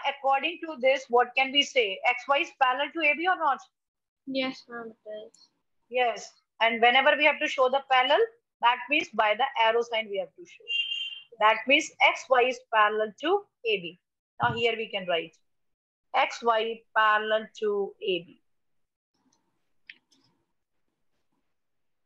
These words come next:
Speaker 1: Okay, the topics?
Speaker 2: Yes, ma'am.
Speaker 1: These topics. Now you can see in your book if any other topic is, uh, is given regarding these supplementary, complementary, then you can ask.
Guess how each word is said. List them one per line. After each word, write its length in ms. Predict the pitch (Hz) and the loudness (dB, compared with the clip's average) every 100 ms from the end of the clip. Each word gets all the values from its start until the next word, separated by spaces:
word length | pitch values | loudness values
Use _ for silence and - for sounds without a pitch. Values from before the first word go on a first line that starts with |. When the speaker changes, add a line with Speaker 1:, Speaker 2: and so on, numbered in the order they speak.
| _ 196 | _ -6
Speaker 1:
Okay, 280 | 208 247 | -2 0
the 100 | 247 | 0
topics? 540 | 285 254 254 392 - - _ _ _ _ _ _ _ - - - | 2 2 4 0 -2 -14 _ _ _ _ _ _ _ -20 -18 -6
Speaker 2:
Yes, 380 | 277 285 262 - | -2 -2 -4 -14
ma'am. 240 | 233 226 233 _ - _ _ _ _ - - _ _ | -18 -18 -20 _ -20 _ _ _ _ -20 -20 _ _
Speaker 1:
These 220 | 226 254 | -4 0
topics. 360 | 254 233 233 233 - _ _ 277 | 4 4 4 0 -8 _ _ 0
Now 120 | 339 | 0
you 140 | 330 | 2
can 140 | 339 339 | 0 0
see 200 | 330 302 | 0 2
in 80 | |
your 140 | 311 320 | 2 2
book 160 | 294 294 | -2 -2
if 120 | 311 302 247 | -2 0 2
any 160 | 262 277 | 2 0
other 160 | 254 277 | -2 0
topic 280 | 254 254 254 254 262 | 0 0 0 0 0
is, 100 | - _ - 226 | -4 _ -4 -2
uh, 160 | 220 208 | -2 -2
is 240 | 254 247 | -2 -2
given 340 | 202 247 262 247 | 0 -2 0 -2
regarding 460 | 226 220 220 247 220 | 0 2 0 -4 -10
these 340 | 233 240 - _ _ _ _ _ _ _ _ _ | -8 -8 -12 _ _ _ _ _ _ _ _ _
supplementary, 880 | 240 247 247 240 233 - 240 233 233 | -6 2 4 6 4 2 2 2 2
complementary, 720 | 233 226 240 226 220 233 233 | 0 0 0 0 0 -4 0
then 120 | 240 269 | 0 0
you 140 | 262 | -2
can 160 | 269 254 | -2 0
ask. 300 | 190 185 | -2 -4